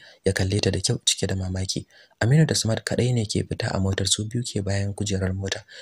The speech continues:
Faruk na tuki, Ahmed na kusa da shi a gaba. Shi Ahmed murmushi yake akan Asiya, sam har yanzu ko waya bai taɓa haɗa su ba. Yana lissafin yadda zai ci gidanta,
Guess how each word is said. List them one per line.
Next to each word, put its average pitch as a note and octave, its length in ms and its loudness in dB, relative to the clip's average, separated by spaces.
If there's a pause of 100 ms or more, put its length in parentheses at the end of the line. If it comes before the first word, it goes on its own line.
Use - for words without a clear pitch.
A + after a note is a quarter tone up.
(120)
Faruk B2+ 300 2
na G#2 120 0
tuki, - 340 -4
Ahmed A#2 340 -2
na F#2+ 100 0
kusa - 240 -2
da G#2 80 -2
shi - 240 2
a G2 80 2
gaba. F#2+ 240 -4 (240)
Shi - 360 2 (420)
Ahmed A#2+ 360 4
murmushi G2 460 2
yake A#2+ 240 -2
akan G2+ 320 -2 (320)
Asiya, G2+ 480 2 (180)
sam C3 280 2
har C#3+ 160 2
yanzu G2+ 360 0
ko A#2+ 220 0
waya B2 320 2
bai F#2+ 240 0
taɓa - 320 -4
haɗa F#2 140 2
su - 120 2
ba. F#2+ 140 -4 (320)
Yana C#3 160 8
lissafin G#2 460 2
yadda G2+ 200 0
zai F#2+ 160 0
ci - 180 0
gidanta, G#2 420 0